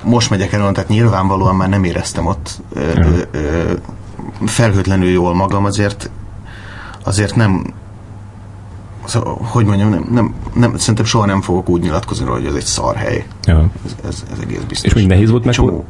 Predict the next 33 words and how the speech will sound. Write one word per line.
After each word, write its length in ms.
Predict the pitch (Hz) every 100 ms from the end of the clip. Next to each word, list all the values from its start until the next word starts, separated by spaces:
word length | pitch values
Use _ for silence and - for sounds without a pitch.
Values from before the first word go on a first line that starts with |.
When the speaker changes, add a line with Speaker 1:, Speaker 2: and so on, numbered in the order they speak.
| -
Speaker 2:
ö, 60 | 104
a, 300 | - 101 -
bocs, 340 | 95 92 - -
ö, 180 | 87 80
hogy 240 | 87 85
a, 240 | 90 87 87
a, 380 | - 85 85 87
amiatt, 500 | 90 92 95 104 117
hogy, 280 | - - 87 87
ö, 180 | 90 90 80 - - - - - - - - -
ö, 240 | - 82 87 - - - - - - - -
ez 120 | -
nehezítette 420 | 95 98 110 113
a 20 |
döntést, 640 | 101 107 101 113 113 113 -
hogy, 520 | - 98 85 92 92 -
hogy, 260 | 95 87 90
hogy, 240 | 92 90 92
hogy 180 | 92
ez, 220 | 92 85 - 92 90 -
ez, 280 | 87 90 -
hogy, 260 | 101 90
ö, 220 | 95 95
így 260 | 95 95 87
kívülről 460 | - 90 95 98 95
ez 120 | 92
ilyen 140 | 98
jónak 280 | 98 98 98
tűnik? 220 | - 107
Tehát, 160 | 85 90
mit 120 | 101
tudom 160 | 107
én, 60 | 101